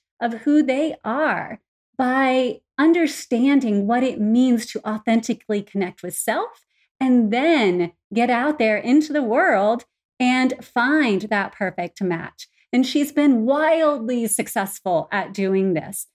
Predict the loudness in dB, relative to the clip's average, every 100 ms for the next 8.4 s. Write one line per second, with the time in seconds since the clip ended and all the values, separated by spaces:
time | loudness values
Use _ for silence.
0 | _ -14 -4 -2 0 -4 -4 -2 4 4
1 | 4 0 -2 0 2 2 0 -4 -8 -8
2 | -8 -6 -8 -4 -2 -2 -2 -2 -2 -2
3 | -2 0 0 -2 -6 _ _ -4 -2 0
4 | -2 -4 0 2 2 0 0 0 -2 -4
5 | 0 0 2 -2 -2 -6 -6 -6 -4 0
6 | 2 2 0 0 -2 0 -6 -4 -6 -4
7 | -2 -2 -2 -6 -14 -16 _ -4 -2 0
8 | 0 0 0